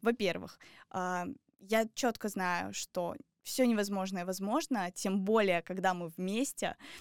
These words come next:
Вот. И второй момент — это, конечно, что кураторство, оно просто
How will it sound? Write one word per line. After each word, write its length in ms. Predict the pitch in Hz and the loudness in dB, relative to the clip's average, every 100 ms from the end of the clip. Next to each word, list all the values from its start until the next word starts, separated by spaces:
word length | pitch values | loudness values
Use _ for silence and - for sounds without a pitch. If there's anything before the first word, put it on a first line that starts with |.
| - | -12
Вот. 420 | - 196 185 175 160 - | -4 -4 -2 -4 -4 2
И 320 | 233 226 208 - | 6 6 4 2
второй 320 | - 202 262 | 6 10 12
момент — 420 | 285 214 226 247 | 10 10 8 6
это, 140 | 220 190 | 4 0
конечно, 680 | 190 190 247 - 185 175 | 2 4 4 4 2 2
что 520 | 185 - 190 185 180 - _ - | 0 0 2 4 2 -2 _ -6
кураторство, 640 | 214 233 247 285 254 208 | 4 8 10 8 4 6
оно 120 | 214 | 6
просто 380 | 226 262 - 220 | 8 6 8 4